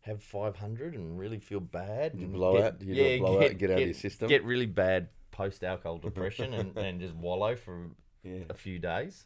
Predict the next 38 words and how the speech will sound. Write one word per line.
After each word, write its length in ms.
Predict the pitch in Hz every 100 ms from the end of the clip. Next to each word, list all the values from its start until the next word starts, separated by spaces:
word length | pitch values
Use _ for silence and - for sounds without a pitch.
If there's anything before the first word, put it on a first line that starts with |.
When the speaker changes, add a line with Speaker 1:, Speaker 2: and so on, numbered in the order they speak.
| 82
Speaker 2:
Yeah, 200 | 82 85 - -
or 120 | 87 82
not. 240 | 82 - _ _ - _ - - - - _ - -
You 80 | 98
know, 60 |
do 140 | 87 98
I 80 | 92
ha-, 100 | 95
do 140 | 98
I 40 | 90
tie 280 | - 98 101
some 240 | - 92
sort 260 | - 87 85
of, 140 | - - - - _ _ _ _ _ _
do 140 | 90 85 - -
I, 100 | 110
I, 40 | - 113
I 20 |
think 220 | 135 151 120 98 90
the, 340 | 92 87 85 85 - _ - - _ -
I 180 | 90 104
think 440 | 110 101 92 95
the 80 | 82
moral 520 | 85 85 87 95 98 90
com-, 280 | - 87 -
not 220 | 92 -
the 60 | 76
moral 200 | 78 76
compass, 360 | - 76 80 -
but 140 | 78
the, 280 | 85 82 80 _ _ _ _ _ _ _ _
my 220 | 82 82 - _
own 540 | 85 95 98 95 95 92
self-worth 1040 | - - 85 80 - 80 85 80 - - - _
is 220 | - 90 76
the 80 | 80
penalty 440 | 90 85 78 82
enough. 420 | 76 73 71 -